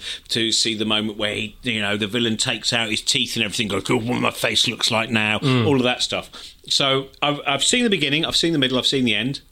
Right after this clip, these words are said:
Speaker 1: I've seen the middle and the end, I've seen the beginning and the middle.
Speaker 2: Right.
Speaker 1: It's the first time it's a cohesive film.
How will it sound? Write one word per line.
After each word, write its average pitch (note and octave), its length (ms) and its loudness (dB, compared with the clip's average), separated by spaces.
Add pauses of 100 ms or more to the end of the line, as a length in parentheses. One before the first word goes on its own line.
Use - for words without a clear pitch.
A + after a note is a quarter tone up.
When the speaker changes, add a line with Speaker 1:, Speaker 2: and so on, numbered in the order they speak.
(140)
Speaker 1:
I've A2 120 0
seen C3 120 2
the B2 60 2
middle C#3 160 2
and A#2 100 0
the G#2+ 80 2
end, B2 140 0
I've A#2+ 80 -2
seen B2 140 -2
the A#2+ 40 -2
beginning A#2+ 220 0
and A#2 80 0
the A2+ 60 0
middle. F#2+ 300 -4 (200)
Speaker 2:
Right. C3+ 200 4
Speaker 1:
It's C3 80 2
the B2+ 60 -2
first F3+ 460 0
time A2 300 0 (180)
it's - 140 -2
a - 20 -4
cohesive A#2+ 480 0
film. F#2+ 280 -4